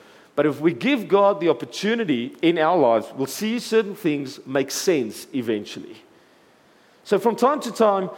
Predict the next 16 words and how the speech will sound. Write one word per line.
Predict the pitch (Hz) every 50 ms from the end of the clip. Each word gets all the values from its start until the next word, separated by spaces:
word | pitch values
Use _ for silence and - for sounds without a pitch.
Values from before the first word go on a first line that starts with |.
| - - - - - - _ _ - _ _ _
um, | - 131 139 139 143 147 143 - -
this | 139 143 170 277 294 - - - -
divine | - 147 135 180 185 135 156 185 196 208 214 202
story | - - - 220 208 214 202 170 156
helps | 147 170 202 233 226 220
us | 220 -
to | - 202 185
understand | 175 160 151 - 190 180 175 170 170
that | 165 165
it's | 165 165 - - -
as | - 196 240 254 226 185 -
if | 247 247 214 160 135 120
God | 147 175 185 185 196 196 190 - - 131 -
drops | - 151 185 214 - - -
directly | - 196 185 175 156 180 190 190 - 185 180 175
into | 202 214 208 - 233